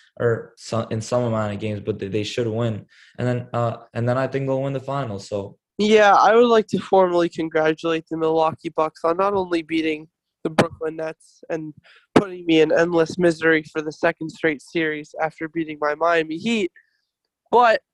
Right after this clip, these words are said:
Speaker 2: I would like to congratulate them on winning the N B A championship, because I can't see any of these teams beating the Bucks at this stage. I feel like although they barely won that Brooklyn game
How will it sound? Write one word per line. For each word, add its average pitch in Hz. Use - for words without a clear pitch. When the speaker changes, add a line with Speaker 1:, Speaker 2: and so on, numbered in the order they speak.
Speaker 2:
I 254
would 240
like 214
to 214
congratulate 180
them 165
on 165
winning 165
the 165
N 160
B 160
A 156
championship, 185
because 156
I 165
can't -
see 156
any 151
of 147
these 147
teams 147
beating 185
the 170
Bucks 160
at 165
this 160
stage. 170
I 190
feel 208
like 202
although 208
they 214
barely 185
won 180
that 170
Brooklyn 180
game 175